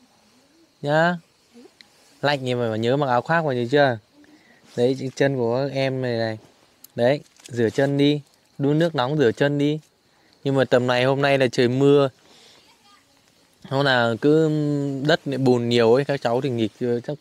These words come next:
tầm này thì sẽ, lát nữa sẽ dặn mấy, à, các chị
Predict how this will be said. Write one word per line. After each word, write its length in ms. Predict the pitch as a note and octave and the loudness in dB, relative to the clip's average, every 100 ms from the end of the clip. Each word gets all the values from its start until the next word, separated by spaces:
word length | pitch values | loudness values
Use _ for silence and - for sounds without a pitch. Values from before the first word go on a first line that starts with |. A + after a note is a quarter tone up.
| - | -8
tầm 180 | A#2 | -6
này 180 | A#2 A2 | -4 -6
thì 220 | G#2+ A2 | -6 -10
sẽ, 300 | G#2 C3+ C#3+ D3 _ - - _ | -10 -10 -10 -12 _ -20 -20 _
lát 120 | D3 C#3+ | -4 -2
nữa 220 | C#3 C#3+ | -2 -4
sẽ 420 | - C#3+ C#3+ C#3 | -6 -6 -4 -2
dặn 260 | C3 B2+ B2 | -2 -4 -4
mấy, 240 | A2+ B2 | -4 -4
à, 180 | C#3+ C#3+ C3 - - | -4 -6 -10 -18 -12
các 160 | C#3 - | -10 -4
chị 260 | E3 C#3 | 0 0